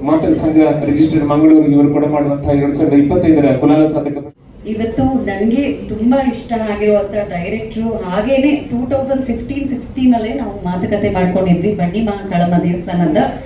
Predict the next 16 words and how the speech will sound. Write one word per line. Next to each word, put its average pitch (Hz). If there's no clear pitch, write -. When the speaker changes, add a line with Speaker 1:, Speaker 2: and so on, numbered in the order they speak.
Speaker 2:
ಒಂದು 214
ಚಿತ್ರ 269
ಏನ್ 240
ಮಾಡ್ತೀವಿ, 233
ಯಾಕಂದ್ರೆ 277
ನಮ್ಮ 277
ದೇವಸ್ಥಾನದಲ್ಲಿ 262
ಎಲ್ಲರಿಗೂ 233
ಗೊತ್ತು, 226
ಎಲ್ಲ 208
ಸೆಲೆಬ್ರಿಟೀಸ್ 233
ಬರ್ತಾರೆ, 220
ಎಲ್ಲ 190
ಪ್ರೊಡ್ಯೂಸರ್ಸ್, 202
ಡೈರೆಕ್ಟರ್ಸ್ 202
ಎಲ್ಲ 247